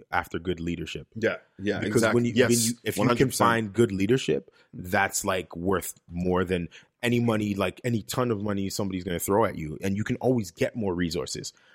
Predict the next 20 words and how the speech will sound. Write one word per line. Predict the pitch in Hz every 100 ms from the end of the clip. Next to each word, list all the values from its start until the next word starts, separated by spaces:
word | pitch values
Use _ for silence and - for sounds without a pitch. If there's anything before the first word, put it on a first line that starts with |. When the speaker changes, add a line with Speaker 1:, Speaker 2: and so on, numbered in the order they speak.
| _ _
Speaker 1:
But | -
management, | 95 101 117 131 92 98 - -
finding | 113 117
good | 98 95
management | 90 101 90 85
is | 80 - - -
super | - - 170 131 101
difficult. | 107 - 80 - - _ -
Speaker 2:
I, | 120
I'll, | 127 127
I'll | 123
give | 120 131
you | 196
a | 92 - _ -
t-, | 110 110 -
two-minute | - 175 147
mini | 117 113
story. | 101 98 98 87
So | - 107 101
Speaker 1:
Yeah. | 90